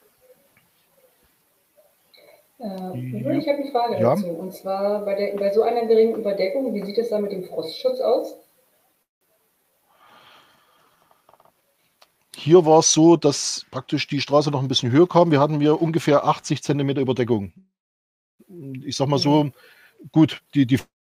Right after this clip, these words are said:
Speaker 2: Frostfreiheit, das muss man, muss man dann planungstechnisch irgendwo mit berücksichtigen. Man könnte zum Beispiel jetzt auch sagen, äh, man nimmt Schaumglasschotter und baut den im oberen Bereich ein. Der, ähm, wirkt wärmedämmend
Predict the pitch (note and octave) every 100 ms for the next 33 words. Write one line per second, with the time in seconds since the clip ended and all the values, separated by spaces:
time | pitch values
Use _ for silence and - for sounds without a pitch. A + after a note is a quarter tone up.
0 | _ _ _ _ - E3 - - E3+ E3
1 | E3+ F3 D3 B2 - - - - D3+ D3
2 | D3 D3+ D3+ D3 D3 D3 D3+ D#3+ E3 D3
3 | C#3+ D3+ D3+ - C3+ - A2+ B2+ A#2+ A#2+
4 | A2+ A2+ A#2+ - A2 A#2 G2+ G2 - -
5 | - A#2 C#3 F3 D#3+ D#3+ D3 D3+ D#3+ D3
6 | - C#3 C#3 C#3+ C#3+ D3 C#3+ - - _
7 | C3 C3+ C3 C3 C3+ C#3 - - - D3+
8 | F3 D#3+ E3+ - E3+ F3+ F#3 C#3+ C3+ -
9 | C3+ D3 D3 C#3 B2 E3 E3+ E3+ D#3+ D3+
10 | D#3+ - D3 E3+ F#3 - _ - _ _
11 | C3+ C3 C#3 C#3 B2+ - - B2+ B2 B2
12 | B2+ - B2 B2 C3+ - A#2+ B2+ C3 A#2+
13 | C#3 F3 F3+ -